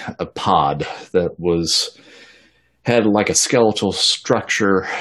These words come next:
that was purple and reddish with little black accents and a green goo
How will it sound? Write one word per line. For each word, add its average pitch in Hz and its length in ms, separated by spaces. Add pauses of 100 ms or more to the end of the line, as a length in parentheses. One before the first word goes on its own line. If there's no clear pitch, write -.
(120)
that 92 240
was 82 720 (160)
purple 101 560
and 85 200
reddish 92 720
with 92 360
little 90 260
black 90 340
accents 90 840 (480)
and 82 480
a 85 140
green 92 840
goo 95 380